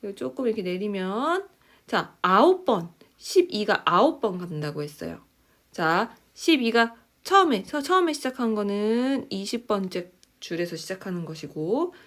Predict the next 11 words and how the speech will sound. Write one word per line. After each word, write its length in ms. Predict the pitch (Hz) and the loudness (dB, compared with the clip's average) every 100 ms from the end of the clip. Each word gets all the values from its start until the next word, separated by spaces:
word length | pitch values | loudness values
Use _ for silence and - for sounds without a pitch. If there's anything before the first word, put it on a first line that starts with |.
| _ | _
그 120 | - 240 | -2 0
다음 340 | 185 180 196 | 2 0 -2
가면은 400 | 202 160 165 185 | -6 -6 -4 -6
사십으로 640 | - 135 160 220 220 220 | -8 -10 -8 -6 -2 -2
가는 280 | 196 156 160 | -2 -8 -8
것이고, 420 | 156 160 - 269 - | -10 -10 -6 -4 -4
육십으로 500 | 185 - 285 247 196 | -8 -6 -6 -4 -6
가는 300 | 160 151 147 | -8 -10 -10
거예요. 300 | 151 156 151 _ _ - - _ | -10 -12 -14 _ _ -20 -20 _
한 520 | - 370 381 381 359 | -2 2 4 4 2
번 420 | 349 339 359 392 | 4 6 6 2